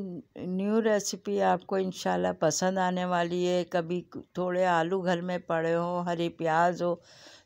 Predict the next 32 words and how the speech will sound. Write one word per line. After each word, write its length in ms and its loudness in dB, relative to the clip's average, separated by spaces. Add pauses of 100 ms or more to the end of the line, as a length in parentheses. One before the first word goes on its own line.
तो 80 4
आप 240 6
इस 200 0
तरह 220 4
से 200 0
सब्ज़ी 400 0
बना 360 -2
दें। 260 0 (440)
और 300 2
इसके 320 -4
अंदर 340 -2
है 100 0
ना 180 -2
थोड़े, 460 -2 (800)
एक 440 -2
मैंने 300 -2
टमाटर 560 -4
काटा 380 -2
है 300 -2 (480)
ताकि 360 2
जायका 460 -2
मज़ेदार 680 -4
सा 220 -6
आ 140 -2
जाए। 260 -2
ये 140 -2
हरा 300 -4
धनिया 400 -4
डाला 360 0
है 120 2
और 120 -4
ये 320 -2